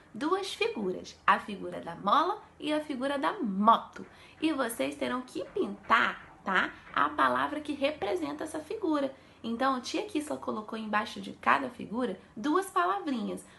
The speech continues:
Vocês terão que identificar qual é a palavrinha que representa essa figura, tá? Então, ó, mola. A tia Kisla vai colocar aqui a palavrinha mola, ó. Letrinha M, depois a letrinha O,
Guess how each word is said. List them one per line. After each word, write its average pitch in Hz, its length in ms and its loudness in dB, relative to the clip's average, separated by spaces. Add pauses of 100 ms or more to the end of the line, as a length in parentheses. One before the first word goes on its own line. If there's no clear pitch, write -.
(100)
Vocês 208 380 -2
terão 220 360 -4
que 233 380 -6
identificar 311 880 -2 (260)
qual 320 200 6
é 294 140 2
a 392 80 2
palavrinha 285 640 0
que 277 240 -10 (140)
representa 277 920 0
essa 226 320 -4
figura, 392 640 -2
tá? 214 300 6 (280)
Então, 202 400 2
ó, 220 200 4 (340)
mola. 254 1080 4
A - 80 -12
tia 226 160 -4
Kisla 131 360 -4
vai 127 100 0
colocar 131 360 -4
aqui 127 160 -6
a 131 40 -4
palavrinha 131 560 -2
mola, 202 680 2
ó. - 140 -20 (320)
Letrinha 233 640 -2 (140)
M, 180 540 -4 (100)
depois 208 500 -2
a 190 80 -6
letrinha 180 540 -10 (180)
O, 180 320 -2